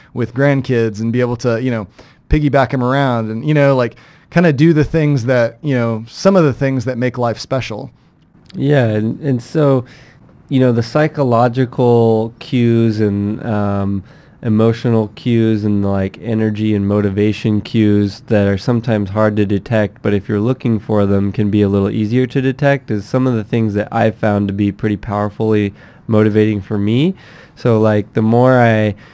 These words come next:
Speaker 2: integrate movement into my life, the more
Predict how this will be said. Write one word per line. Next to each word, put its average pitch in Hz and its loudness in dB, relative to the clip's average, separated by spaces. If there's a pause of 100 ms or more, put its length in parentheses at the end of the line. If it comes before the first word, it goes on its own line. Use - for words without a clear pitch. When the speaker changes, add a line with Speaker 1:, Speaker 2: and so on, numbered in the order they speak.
(120)
Speaker 2:
integrate 113 2
movement 107 2
into 107 -2
my 101 0
life, 104 2 (380)
the 110 2
more 110 4